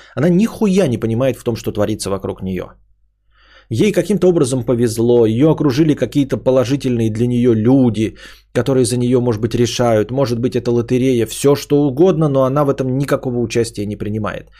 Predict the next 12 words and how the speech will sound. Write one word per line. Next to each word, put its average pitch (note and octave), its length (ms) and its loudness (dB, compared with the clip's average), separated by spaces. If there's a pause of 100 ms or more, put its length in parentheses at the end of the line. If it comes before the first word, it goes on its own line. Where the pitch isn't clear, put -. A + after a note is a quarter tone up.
(360)
А G#2+ 120 -8
то, F#3 120 4
что F3+ 200 0
говорит E3+ 400 2
он, G#3 400 2 (1000)
явно C3+ 540 2
свидетельствует B2+ 720 -2
о A#2 80 0
том, D3 180 0
что B2+ 480 2
он B2+ 220 -2
понимает, B2+ 640 -2